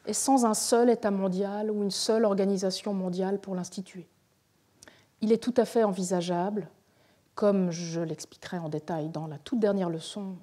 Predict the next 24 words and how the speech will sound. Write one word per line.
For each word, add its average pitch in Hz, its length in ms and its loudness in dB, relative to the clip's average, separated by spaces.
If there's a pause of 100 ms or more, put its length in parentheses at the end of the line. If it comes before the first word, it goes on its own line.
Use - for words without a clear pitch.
euh, 180 40 -20 (960)
dans, 151 280 -14
dans 156 100 -14
trois 147 180 -10
semaines, 208 480 -4 (680)
d'instituer 254 840 2
et 214 40 4
de 190 100 2
faire - 400 0
coexister 254 840 2
plusieurs 294 520 2
institutions 233 580 -2
publiques 208 360 -6
de 190 100 4
droit 185 200 0
international 175 680 -4
représentant 190 680 -2
de 190 120 2
manière 233 320 2
multiple 185 600 -6 (480)
les 208 120 -4
peuples 185 420 -8 (300)
du 185 120 -8
monde. 143 280 -6